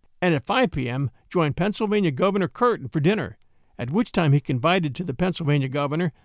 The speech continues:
that there was a plot against his life. His schedule was now changed, and he needed to leave now for D C. At six P M, feigning illness, Lincoln left the reception and was secretly driven to a railroad siding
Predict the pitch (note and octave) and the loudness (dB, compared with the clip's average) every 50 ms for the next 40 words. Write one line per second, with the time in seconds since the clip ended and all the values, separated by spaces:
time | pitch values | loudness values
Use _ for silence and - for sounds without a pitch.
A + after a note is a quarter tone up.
0 | _ - E3 C3 - E3+ E3+ E3+ C3+ C#3+ B2+ - - - A#3 A3+ F3+ C#3+ B2 D3+ | _ -6 -6 -4 0 0 2 2 0 0 -4 -6 -4 -2 0 0 0 0 0 0
1 | D3+ - - C#3 A#2+ C3+ D3+ F3+ G3 E3 - - - - - _ _ - - _ | 0 0 -2 -6 -4 -4 -2 -2 -2 -4 -4 -8 -12 -18 -20 _ _ -20 -14 _
2 | - D3 A#2+ - - - E3 F#3+ F#3+ G3+ A#3+ A#3+ A3 F#3+ B2+ C#3+ F#3+ G3+ G3 - | -4 -2 -2 -2 -2 0 0 0 0 0 -2 -2 0 0 0 0 0 0 0 -2
3 | - - F#3+ D3 C3+ C#3+ F3 - - - _ _ - - - - E3+ D3 D#3 D#3 | -2 -2 -2 0 0 -2 -4 -4 -6 -12 _ _ -20 -14 -8 -2 2 4 4 4
4 | F3+ A3 A#3 B3 F#3 - F#3+ F#3 F#3+ A3+ A#3+ A3+ F#3+ C#3+ D3+ F3+ G3+ F3 A#2+ F#2 | 4 4 2 0 -2 -2 -2 -4 -2 -2 -2 0 0 2 2 2 2 0 -2 -4
5 | - - - _ _ _ - D3 A#2 B2 D#3+ E3+ C#3 - - E3 D3+ A#2 G2 - | -6 -8 -14 _ _ _ -4 -2 0 2 2 2 0 -2 -6 -6 -6 -6 -8 -12
6 | - - _ _ _ _ _ - - - - - _ _ - _ _ _ _ _ | -18 -20 _ _ _ _ _ -20 -20 -20 -20 -20 _ _ -20 _ _ _ _ _
7 | _ _ _ _ _ - C3+ B2+ - - A#3+ B3+ - - - B3+ A#3 A3 G3 D3+ | _ _ _ _ _ -8 -6 -6 -2 0 0 0 0 -2 -2 0 2 2 2 0
8 | C3 - B2 - _ _ _ - - - D#3 F3+ G#3 A3 A3 F#3 E3+ A3+ A3+ G#3 | -2 -4 -8 -12 _ _ _ -6 -2 2 4 4 6 4 4 2 2 2 2 2
9 | C#3+ F#2 A2 - - - _ _ _ _ _ _ _ _ - B2 D#3+ F#3 E3+ A3 | 0 -2 -6 -10 -14 -16 _ _ _ _ _ _ _ _ -4 -2 0 0 0 0
10 | G3 E3 F3+ G3 - - B3+ A#3+ B3 G#3 - - A3 G#3 - - - A2+ G2 B2 | 0 2 0 0 -2 -4 -4 -2 -2 -2 0 0 0 0 -2 -4 -8 -10 -10 -12
11 | - _ _ _ _ _ _ _ _ - E3+ F#3 G#3 G3 D#3+ A#2 - - B3+ A3 | -16 _ _ _ _ _ _ _ _ -2 0 2 4 2 2 2 0 -2 -4 -4
12 | - F4 G#3+ G#3 F#3+ D#3 B2+ D3 C3+ C#3 D3+ D#3+ - - D#3 C#3 C#3+ E3+ G#3+ A#3+ | -4 -4 0 2 2 2 2 0 0 0 0 -2 -2 -2 -4 -2 0 2 2 4
13 | A3 F#3+ D3+ D3 C#3 C3 - - C3+ C3 C3+ C#3+ D3+ D#3 | 4 4 2 2 0 0 -2 -4 -4 -2 -2 -2 -2 -2